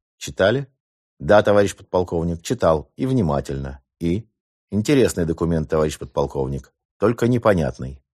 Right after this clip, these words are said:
«А поподробнее? Чем данный документ интересен, если он непонятный?» «Ну, он напоминает обычный отчет о проведенных мероприятиях, только составлен как-то непривычно, не так, как это у нас принято.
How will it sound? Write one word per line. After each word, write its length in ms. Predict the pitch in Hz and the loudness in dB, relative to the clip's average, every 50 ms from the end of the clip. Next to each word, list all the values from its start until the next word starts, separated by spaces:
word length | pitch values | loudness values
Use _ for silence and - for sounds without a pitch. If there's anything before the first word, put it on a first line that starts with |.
| _ _ _ _ _ _ _ _ _ _ _ | _ _ _ _ _ _ _ _ _ _ _
«А 120 | - 120 123 | -4 -4 -2
поподробнее? 800 | - - - 117 113 110 - 85 95 110 113 110 107 107 104 - _ _ _ _ _ _ _ _ | -2 -4 -8 -8 -8 -4 -2 -2 -2 -2 -2 -2 -4 -4 -8 -12 _ _ _ _ _ _ _ _
Чем 240 | - 131 120 107 87 | 0 2 2 4 4
данный 300 | 101 92 90 87 85 82 | 4 4 4 4 0 0
документ 480 | 80 78 - 87 87 90 87 82 - _ | -2 -4 -4 -2 -2 -2 -2 -2 -4 _
интересен, 580 | - 90 82 - 87 101 127 127 - 131 127 120 - _ | -8 -8 -4 -2 0 2 2 0 0 -2 -4 -6 -8 _
если 260 | - 82 78 - 87 90 | -10 -10 -6 -4 -2 -2
он 160 | 90 90 92 | 0 0 0
непонятный?» 600 | 95 - 98 104 107 78 - - - - - _ _ _ _ _ _ _ _ _ _ _ _ _ _ _ _ _ _ _ _ _ _ _ | -2 0 0 -2 -2 -2 -4 -8 -12 -20 -20 _ _ _ _ _ _ _ _ _ _ _ _ _ _ _ _ _ _ _ _ _ _ _
«Ну, 160 | - 160 175 | 2 4 4
он 280 | 170 170 156 151 151 151 | 4 4 4 4 4 4
напоминает 580 | 156 135 - 139 147 156 156 147 147 139 120 139 | 4 4 2 2 4 6 6 8 8 8 8 6
обычный 440 | 131 135 147 131 - - 131 127 | 6 6 4 2 2 2 4 4
отчет 460 | 127 120 - - - 170 160 - - - | 4 2 0 2 2 2 2 2 0 -6
о 100 | - 101 | -4 0
проведенных 640 | 87 107 107 110 110 107 135 131 135 131 117 - - | 2 4 4 4 4 4 4 4 4 4 0 0 2
мероприятиях, 720 | 120 117 113 110 - 123 117 98 78 71 - 71 71 - | 4 4 4 4 4 2 4 4 2 2 0 -6 -10 -6
только 260 | - 120 113 - - | -4 -2 -2 -2 0
составлен 540 | 120 - 127 110 - - 151 147 143 131 123 | 0 0 0 2 4 6 6 6 6 4 2
как-то 260 | 117 127 120 - - | 2 0 -2 0 0
непривычно, 840 | 117 123 110 98 120 123 110 87 78 65 - - - - - - - _ - | 0 0 0 0 0 0 0 0 -2 -4 -6 -8 -10 -12 -14 -14 -18 _ -6
не 100 | 117 123 | -6 0
так, 260 | 120 - 131 - - | 2 2 2 2 0
как 200 | - - 95 - | -4 -6 -4 -2
это 120 | 98 - 104 | -2 -2 0
у 40 | 104 | 0
нас 220 | 110 104 87 - | 0 0 -2 -4
принято. 500 | - - 117 104 76 64 60 - - - | -4 -4 -2 -2 -2 -4 -8 -12 -18 -20